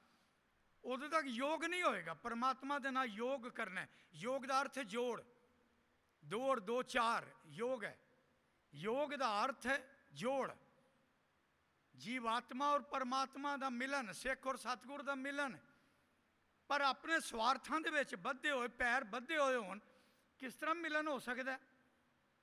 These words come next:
ਨਾਮ ਵਿਰਕਤੀ ਦੇਗਾ। ਤਾਂ ਪੰਜਵੇਂ ਪਾਤਸ਼ਾਹ ਕਹਿੰਦੇ ਹਨ ਕਿ "ਮਨ ਪ੍ਰਬੋਧਹੁ ਹਰਿ ਕੈ ਨਾਏ, ਦਹਿ ਦਿਸ ਧਾਵਤ ਆਵੈ ਠਾਏ।"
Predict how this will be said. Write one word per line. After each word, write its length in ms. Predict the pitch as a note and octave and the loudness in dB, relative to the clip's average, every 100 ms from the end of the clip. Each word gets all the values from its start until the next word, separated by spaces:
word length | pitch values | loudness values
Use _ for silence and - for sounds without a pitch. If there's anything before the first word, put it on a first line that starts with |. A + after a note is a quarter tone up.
| _ | _
ਨਾਮ 360 | D3+ G#3 A#3 A3 | -4 0 0 -2
ਵਿਰਕਤੀ 600 | E3 F3+ G#3+ - B3+ A#3+ | -6 -6 -6 -6 -4 -2
ਦੇਗਾ। 340 | G3 F#3 F#3 | -2 -2 -4
ਤਾਂ 160 | F3+ F#3 | -4 -6
ਪੰਜਵੇਂ 420 | - G3 A3 G#3+ | -6 -8 -6 -6
ਪਾਤਸ਼ਾਹ 460 | - F#3+ F#3 - E3+ | -6 -4 -4 -4 -8
ਕਹਿੰਦੇ 380 | - A3 A#3 | -6 -6 -2
ਹਨ 180 | A3 A3 - - - | -2 -4 -8 -20 -8
ਕਿ 80 | G3+ | -6
"ਮਨ 400 | F3 F3+ A#3 A3+ | -2 0 2 0
ਪ੍ਰਬੋਧਹੁ 880 | - G3+ F3 D#3 C#4 C4 G#3+ F3+ D#3+ | -2 -4 -2 0 2 2 2 0 -2
ਹਰਿ 280 | A#2+ F3 G#3 | 0 -2 -2
ਕੈ 220 | - G3 D#3+ | -4 -4 -4
ਨਾਏ, 420 | D3+ F3 F#3 D3+ - _ _ _ _ _ C#3 | -6 -6 -6 -10 -16 _ _ _ _ _ -2
ਦਹਿ 320 | D#3+ C4 A#3+ | 4 4 4
ਦਿਸ 260 | G3 F#3 - | 0 -6 -2
ਧਾਵਤ 440 | A#3 D3 G3+ G3 | 0 0 -2 -6
ਆਵੈ 480 | D#3+ D#3+ F3+ G3 F3 | -6 -2 -2 -2 -6
ਠਾਏ।" 540 | C#3 - D#3 E3+ D3 | -8 -6 -2 -2 -2